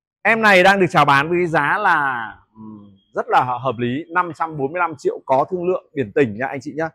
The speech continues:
Toyota Rise, đây là một dòng xe phân khúc S U V hạng A, động cơ một chấm không, chín mươi tám mã lực, chạy cực kỳ bền bỉ và tiết kiệm nhiên liệu nhưng không yếu một tí nào bởi vì nó là động cơ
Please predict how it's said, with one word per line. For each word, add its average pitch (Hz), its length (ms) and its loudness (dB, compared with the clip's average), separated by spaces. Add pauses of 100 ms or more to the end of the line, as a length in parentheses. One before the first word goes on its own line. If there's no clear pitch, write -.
(380)
Toyota 220 920 6
Rise, 196 340 4 (160)
đây 208 200 6
là 175 140 6
một 135 200 -4
dòng 139 200 -2
xe 175 280 -2
phân 180 140 -6
khúc - 240 -8 (240)
S 240 140 0 (120)
U 190 260 0
V 180 60 0 (260)
hạng 185 140 -4 (180)
A, 208 400 0
động 156 180 -2
cơ 190 100 0
một 165 260 -2
chấm 151 200 -6
không, 214 280 2 (280)
chín 190 260 0
mươi 247 140 -2
tám 190 260 0
mã 233 60 -6 (120)
lực, 233 120 4 (360)
chạy - 260 -2
cực 175 140 -6
kỳ 185 120 2
bền 156 240 2
bỉ 160 120 2 (200)
và 131 360 0
tiết 262 220 -6
kiệm 214 160 0
nhiên 175 140 -2
liệu 180 200 0 (100)
nhưng 190 240 -4
không 214 280 -2
yếu 175 200 -2
một 208 140 -6
tí 143 100 -6
nào 160 220 -4
bởi 120 220 -4
vì 107 120 -10
nó 110 220 -4
là 156 120 -8
động 127 200 -14
cơ 156 100 -4